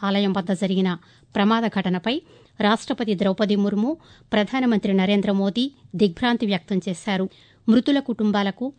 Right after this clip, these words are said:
ప్రగాఢ సానుభూతి తెలిపారు. క్షతగాత్రులు త్వరగా కోలుకోవాలని ఆకాంక్షించారు. ప్రధానమంత్రి జాతీయ సహాయ నిధి నుంచి పరిహారం ప్రకటించారు.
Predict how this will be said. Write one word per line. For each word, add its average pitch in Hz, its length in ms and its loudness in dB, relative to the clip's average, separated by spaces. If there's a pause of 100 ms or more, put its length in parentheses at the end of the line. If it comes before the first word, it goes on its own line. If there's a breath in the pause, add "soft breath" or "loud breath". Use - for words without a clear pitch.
ప్రగాఢ 220 340 0
సానుభూతి 208 580 -2
తెలిపారు. 185 520 -2 (420 loud breath)
క్షతగాత్రులు 233 760 -2 (180)
త్వరగా 214 300 0
కోలుకోవాలని 202 920 2 (140)
ఆకాంక్షించారు. 196 840 -2 (560 loud breath)
ప్రధానమంత్రి 254 680 2
జాతీయ 214 420 -2
సహాయ 208 360 -2
నిధి 202 240 2
నుంచి 226 380 0 (180)
పరిహారం 226 420 0
ప్రకటించారు. 196 760 -2